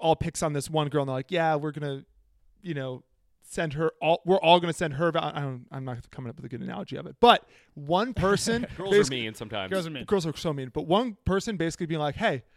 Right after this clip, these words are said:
Speaker 1: fuck you," to a whole, like,
Speaker 3: Yeah.
Speaker 1: group of people that all agree on something about hating you.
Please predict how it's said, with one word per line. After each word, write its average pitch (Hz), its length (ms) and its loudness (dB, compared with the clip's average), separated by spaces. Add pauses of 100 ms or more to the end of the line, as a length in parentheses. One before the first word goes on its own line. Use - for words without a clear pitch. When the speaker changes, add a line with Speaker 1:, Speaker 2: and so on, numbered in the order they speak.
(420)
Speaker 1:
fuck - 380 2
you," 226 320 -4 (140)
to 190 160 0
a 143 40 0
whole, 196 560 -2
like, 156 280 -2
Speaker 3:
Yeah. 135 200 -14
Speaker 1:
group 175 320 -2
of 165 120 -10
people 190 280 -6
that 165 100 0
all 165 280 2
agree 156 320 -2
on 160 100 -4
something 170 220 -10
about 139 180 -4
hating 160 220 -4
you. 226 200 -4